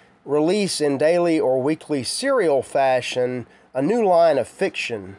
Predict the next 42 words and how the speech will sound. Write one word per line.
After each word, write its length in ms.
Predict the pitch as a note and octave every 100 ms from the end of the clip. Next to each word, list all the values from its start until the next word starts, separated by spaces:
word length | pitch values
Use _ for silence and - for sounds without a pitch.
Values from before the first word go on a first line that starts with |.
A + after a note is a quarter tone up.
| _
that 180 | - B2
I've, 300 | A#2 A#2 A2
uh, 220 | A2+ A2
science 440 | G#2 D#3+ E3 D#3 -
fiction 520 | D#3 D3+ - C#3 C3
that 100 | B2
I've 160 | B2+ B2
been 140 | B2
working 360 | B2+ B2 A#2+ A#2+
on. 460 | A#2+ A#2+ A#2+ A#2 - _ _ _
Uh, 320 | A2+ A2 G#2+ A2+
it 60 |
involves 540 | A#2+ A#2 B2+ B2+ B2 A2
a 60 |
large, 720 | A#2+ D#3 D#3+ D3+ D3 C#3 A#2 - C3
dying, 600 | C3+ C#3 C3+ C3 C3 A#2+
evil 440 | C3+ D3 C3+ C3+ C3+
empire, 680 | C#3 A2 A#2 A#2+ A#2 A2+ - _ _ _ _
uh, 40 | A2
and 360 | A2+ G2 A#2+
it's 220 | A#2+ - -
thrashing 460 | C#3 C#3 B2 A#2
about 320 | A2+ A#2+ A#2
as 120 | A#2 A#2
it 100 | -
tries 340 | B2 B2 A2
to 80 | A#2+
dominate 540 | B2 A#2 A#2 A#2 A#2+ C3+
its 200 | B2+ -
totally 380 | E3 E3+ D3+
fictional 540 | B2 - - - B2 A#2+
world. 500 | A#2 A2+ G2 G2 - _ - - _
A 60 | D3
lot 140 | D#3
of 80 | C3
fun, 540 | D3+ D#3+ D#3+ D#3 C#3+ _ _ B2+
um, 460 | A#2 A2 G#2+ G#2 A2+
but 180 | A#2 A2+ _ _ _ _
we'll 100 | D3
see 180 | - D3+
what 160 | C#3 B2+
happens. 480 | A2 G2+ G2+ -